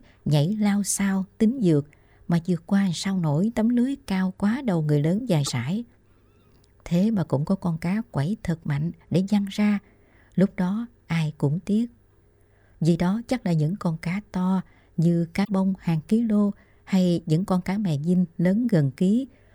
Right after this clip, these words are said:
và rất nhiều loại cá khác mà nó không biết hết tên. Người ta giăng lưới, kéo lên, lấy vợt xúc thả vào cơn xé. Những bà buôn cá chực sẵn trên ghe, ghé vào đòi cân,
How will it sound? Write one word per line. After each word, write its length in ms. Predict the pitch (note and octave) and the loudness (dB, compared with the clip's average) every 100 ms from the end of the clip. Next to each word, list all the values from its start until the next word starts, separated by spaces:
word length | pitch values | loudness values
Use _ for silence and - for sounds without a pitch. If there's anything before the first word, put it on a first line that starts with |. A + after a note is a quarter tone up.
| _ - | _ -4
và 140 | E3 | -2
rất 300 | E3 D4+ - | 0 -4 0
nhiều 200 | D#3+ D3+ | 0 2
loại 160 | C#3+ C#3+ | 0 -2
cá 180 | F#3 | -4
khác 300 | G3+ - A#3 - _ _ _ - | -6 -4 -4 -6 _ _ _ -2
mà 120 | C#3+ | 0
nó 120 | F3 G3 | 0 -2
không 180 | F3+ D#3 | -4 -2
biết 140 | F#3+ G#3 | -4 -4
hết 160 | A3+ A3+ | -6 -6
tên. 240 | - F3+ E3+ E3+ _ _ _ _ _ _ _ _ _ _ _ | -2 -2 -2 -6 _ _ _ _ _ _ _ _ _ _ _
Người 140 | - D#3 | 0 0
ta 120 | F3 | 0
giăng 240 | F3 F3+ | 0 -2
lưới, 360 | F3 F#3 G#3 B3+ - - | 0 2 2 0 -4 -2
kéo 200 | F3+ A3 | 0 2
lên, 300 | G#3+ F#3+ F#3+ - | 2 2 2 0
lấy 260 | D#3 G#3 B3+ | -2 0 2
vợt 220 | F3 C#3+ | 0 0
xúc 240 | - C#4+ C#4 - | -2 -6 -6 -8
thả 240 | D3 D#3+ A3+ | -6 -4 -2
vào 100 | F3+ | -2
cơn 200 | E3 D3+ | 0 -2
xé. 340 | - G3 A#3+ - _ _ _ _ _ _ _ _ _ - | -2 -2 -2 -6 _ _ _ _ _ _ _ _ _ -2
Những 200 | E3 G3 | 2 2
bà 240 | G3+ E3 | 2 2
buôn 260 | E3 F#3+ F#3 | 2 0 0
cá 260 | - G#3 C4+ | -2 -2 -2
chực 180 | - D#3 | -2 -2
sẵn 260 | - D3+ A#3+ | -2 -2 0
trên 220 | A3+ F#3+ | 0 2
ghe, 240 | F#3+ G3+ G3+ - _ - | 2 2 0 -2 _ -4
ghé 240 | D#3 G#3+ C4 | 0 0 0
vào 200 | F#3 E3 | -2 -2
đòi 240 | D#3+ F3 E3 | 0 -2 0
cân, 300 | G#3+ G#3 | 2 4